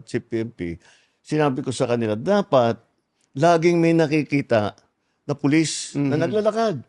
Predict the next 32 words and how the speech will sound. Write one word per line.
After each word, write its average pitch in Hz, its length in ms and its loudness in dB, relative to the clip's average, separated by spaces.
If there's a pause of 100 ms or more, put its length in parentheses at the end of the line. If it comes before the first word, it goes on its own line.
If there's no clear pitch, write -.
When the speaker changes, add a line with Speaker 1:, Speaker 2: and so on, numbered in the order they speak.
(240)
Speaker 2:
Opo. 135 480 -8
Speaker 1:
Kasi 226 240 0
pagtagal 226 400 2
ng 233 160 0
panahon, 233 320 2
nakikilala 196 560 4
mo 196 80 2
na 214 160 2
yun 226 160 2
eh. 127 160 0
Speaker 2:
Opo. 123 560 -8
Speaker 1:
Oh, 139 160 4
di 131 160 0
kang 190 320 0
maging 185 320 2
kaibigan 175 480 2
yung 175 160 -4
pulis 156 320 2
para 156 240 2
pag 160 160 0
nakita, 160 560 0
eh, 117 80 -2
may 131 80 -4
safe 160 320 -4
kami 123 240 0
rito. 135 240 -2
Nandun 123 400 -2
Speaker 2:
Mm. - 80 -8
Speaker 1:
si, 131 80 -2 (480)
ano, 139 160 0
Speaker 2:
Mm. 143 80 -2
Speaker 1:
si, 123 160 -4